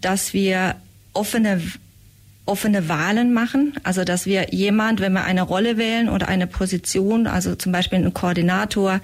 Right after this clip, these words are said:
oder Koordinatorin einer Fokusgruppe, dass wir die in einer offenen Wahl wählen. Das heißt, es wird, ähm, nicht nur abgestimmt oder, ähm, sondern wir,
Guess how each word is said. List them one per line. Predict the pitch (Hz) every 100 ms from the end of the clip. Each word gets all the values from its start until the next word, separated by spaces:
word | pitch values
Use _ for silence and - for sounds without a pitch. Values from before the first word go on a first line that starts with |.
| - - - - - -
oder | - 185
Koordinatorin | 180 180 180 185 175 - 196 196 190
einer | - 160 170
Fokusgruppe, | 175 240 247 226 - 208 202
dass | 185 190
wir | 190
die | 190 190
in | 190
einer | 170 165 -
offenen | 180 185 170 165
Wahl | 160 180 233 262 - -
wählen. | 190 190 190 226 254 269 - - -
Das | 185 -
heißt, | 190 185 214 -
es | - -
wird, | 190 202 - - - - - - - - - - - - - - - -
ähm, | 196 202 190 190 185 - - - - - - -
nicht | - 220 226
nur | 214 190
abgestimmt | 190 - 254 - 247 269 277
oder, | - 185 185 175 -
ähm, | 190 180 175 - - - - - -
sondern | 208 220 220 220 185
wir, | 208 208 196